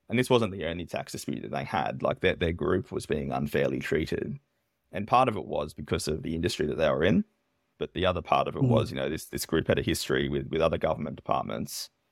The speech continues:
Speaker 1: And, and it was a, it was a bit of a gang up. And I, I, I really felt that it wasn't fair.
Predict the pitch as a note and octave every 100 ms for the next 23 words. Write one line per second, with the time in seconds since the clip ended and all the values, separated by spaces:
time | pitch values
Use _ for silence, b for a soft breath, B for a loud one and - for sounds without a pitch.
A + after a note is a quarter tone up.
0 | _ _ _ - G#2 G#2 G2 A2 A2 G#2
1 | G#2 A2 G#2 - - F2 G#2+ A2 G#2 G2+
2 | F#2 D#2 C#2+ C2 G1+ - _ _ _ _
3 | _ G2+ G#2 D2 G2+ F2+ F2 F#2 F#2 E2+
4 | E2 - C#2 C#2 - - - _ _ _
5 | _ _ _ _ - A#1+ B1+ - - -
6 | B1 D#2+ G3